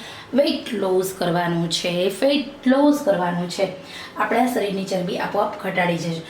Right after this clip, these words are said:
દિવસમાં તમારે બે થી ત્રણ વાર આ વેઇટ લોસ ડ્રિંક્સ પીવાનું છે. આ વેઇટ લોસ ડ્રિંક્સ one type of શરબત છે. તો અહીંયા આપણે લઈશું ચિયા સીડ્સ. ચિયા સીડ્સ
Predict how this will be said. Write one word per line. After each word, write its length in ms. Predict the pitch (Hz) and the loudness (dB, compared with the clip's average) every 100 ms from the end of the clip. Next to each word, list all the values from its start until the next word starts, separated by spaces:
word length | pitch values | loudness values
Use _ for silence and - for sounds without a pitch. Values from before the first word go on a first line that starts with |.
| - - | -14 0
દિવસમાં 440 | 254 285 294 339 | 4 4 4 4
તમારે 240 | 320 311 320 | 4 4 6
બે 240 | 247 240 | 6 4
થી 140 | 277 294 | 2 2
ત્રણ 320 | 254 247 269 | 4 4 4
વાર 140 | 285 | 2
આ 260 | 285 226 247 | 0 -2 2
વેઇટ 280 | 247 240 247 | 2 4 2
લોસ 280 | 254 254 | 4 2
ડ્રિંક્સ 280 | 208 233 233 - | 4 4 4 2
પીવાનું 380 | 185 185 185 175 | 0 2 0 -2
છે. 180 | - | -2
આ 180 | - 175 | 0 2
વેઇટ 240 | 190 220 277 | 0 2 4
લોસ 300 | 294 302 285 | 4 4 2
ડ્રિંક્સ 220 | 214 226 - - - - | 2 2 0 -6 -6 0
one 160 | 226 269 | 2 4
type 560 | 262 226 233 233 226 | 2 2 0 -2 0
of 100 | 202 - - - | 0 0 -4 0
શરબત 340 | 277 247 202 | 2 2 2
છે. 220 | - - 180 - - - - | -2 -4 -4 -4 -4 -2 0
તો 80 | 285 | 0
અહીંયા 360 | 285 285 349 | 4 4 4
આપણે 240 | 294 240 233 | 2 0 2
લઈશું 360 | 226 226 262 | 2 2 0
ચિયા 400 | 233 - 185 170 | 0 0 0 0
સીડ્સ. 400 | 165 - 277 277 - | 0 0 0 0 0
ચિયા 240 | 208 180 170 | 0 0 0
સીડ્સ 360 | 170 254 277 | 0 0 0